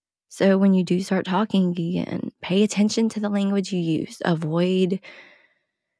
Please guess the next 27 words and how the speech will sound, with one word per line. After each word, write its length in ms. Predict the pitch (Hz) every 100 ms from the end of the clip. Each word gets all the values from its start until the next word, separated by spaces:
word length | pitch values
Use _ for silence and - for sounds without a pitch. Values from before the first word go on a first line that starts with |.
| _ _ _
confrontational 800 | - 233 240 220 226 220 214 208
language 760 | 202 214 226 220 208 208 214 -
as 260 | 202 196
it 100 | 202
can 220 | - 202
put 300 | 196 185 202 -
the 140 | 196 -
other 200 | 190 190
person 580 | 190 185 190 185 185 -
on 80 | 165
the 120 | 175
defensive. 840 | 170 170 - 208 226 - 247 247 254
Instead, 640 | - 202 - - 254 269
use 260 | 226 240 -
language 480 | 208 202 208 202 -
that 280 | 165 165 160 -
expresses 580 | 175 - 151 170 165
how 140 | - 156
you 180 | 185 214
feel 480 | - 214 208 247 -
and 180 | 180 170
what 260 | 165 -
you 160 | 180 165
need 600 | 156 202 214 170 180 240 240 _ _ _ _ _
without 400 | - 175 147 -
blaming 500 | 156 175 180 190 180
them. 500 | 180 180 190 240 269